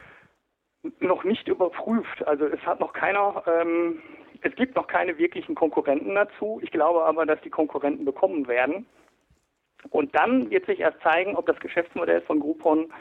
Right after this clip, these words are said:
ähm, tragen kann und o-, und ob die es schaffen, ähm, so viel Umsatz zu generieren, dass die ihre Kosten einspielen können. Und das sehe ich halt sehr kritisch. Bei Google, ähm,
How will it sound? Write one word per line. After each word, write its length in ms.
ähm, 400
tragen 480
kann 260
und 160
o-, 220
und 200
ob 160
die 80
es 160
schaffen, 580
ähm, 440
so 140
viel 200
Umsatz 380
zu 100
generieren, 540
dass 180
die 60
ihre 180
Kosten 400
einspielen 520
können. 340
Und 120
das 140
sehe 100
ich 100
halt 240
sehr 140
kritisch. 500
Bei 120
Google, 440
ähm, 440